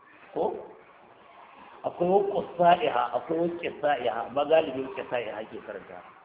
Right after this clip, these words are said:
"من بقلها وقثائها وفومها وعدسها وبصلها." قال: "أتستبدلون الذي هو أدنى بالذي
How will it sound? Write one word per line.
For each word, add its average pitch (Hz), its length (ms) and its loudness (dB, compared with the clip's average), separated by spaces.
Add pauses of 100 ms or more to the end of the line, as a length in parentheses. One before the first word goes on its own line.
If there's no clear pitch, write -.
(1600)
"من 180 400 0 (760)
بقلها 165 560 6 (1040)
وقثائها 160 1000 2 (760)
وفومها 156 760 4 (680)
وعدسها 156 800 4 (580)
وبصلها." 127 680 6 (720)
قال: 165 180 4
"أتستبدلون 175 960 0
الذي 147 320 -4 (100)
هو 170 120 4
أدنى 165 420 0
بالذي 165 420 -2